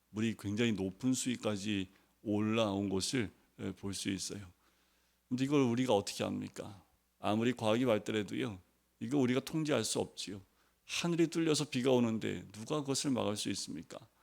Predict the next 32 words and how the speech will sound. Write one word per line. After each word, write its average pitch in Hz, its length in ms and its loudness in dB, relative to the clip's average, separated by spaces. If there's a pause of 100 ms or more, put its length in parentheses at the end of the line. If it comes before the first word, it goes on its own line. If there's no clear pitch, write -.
(380)
또 160 100 4
햇빛이 160 400 -2
쨍해서, 151 840 0 (480)
어, 110 260 -6
온도가 139 420 4
그렇게 - 300 -4
심하게 180 380 4
올라가는데 110 760 2
누가 175 280 -2
그것을 165 500 -2
막을 110 240 -2
수 113 140 -2
있습니까? 98 640 -6 (800)
아, 104 420 -16
작은 113 300 -2
것 113 200 0
하나, 107 340 -6 (260)
환경 165 320 -2
하나도 135 340 6
어찌할 113 320 2
수 120 100 0
없는 113 220 0
우리들이 101 360 -2
해야 107 160 -2
될 95 140 -2
것은 117 420 -6 (360)
하나님 151 380 -2
앞에 123 180 -4
무릎 104 300 -4
꿇는 101 240 -4
것밖에 92 380 -8
없지요. 98 460 -10